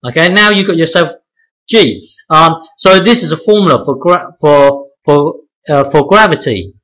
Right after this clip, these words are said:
So you, you normally know L, and you, you can time how long it takes, um, for, for,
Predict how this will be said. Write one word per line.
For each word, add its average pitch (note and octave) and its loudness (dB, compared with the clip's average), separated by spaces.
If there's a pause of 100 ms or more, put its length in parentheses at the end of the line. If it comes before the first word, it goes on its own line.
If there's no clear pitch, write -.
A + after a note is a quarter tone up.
(100)
So - -2
you, E3+ 0
you F#3 2
normally G#3+ 4
know E3 2
L, F#3+ 2 (180)
and D3+ 0
you, E3 4
you E3 0
can D#3+ 0
time F3 2
how D#3+ 2
long D#3 2
it - -8
takes, - -4 (280)
um, C3+ 2 (420)
for, C3+ 0
for, C#3+ -4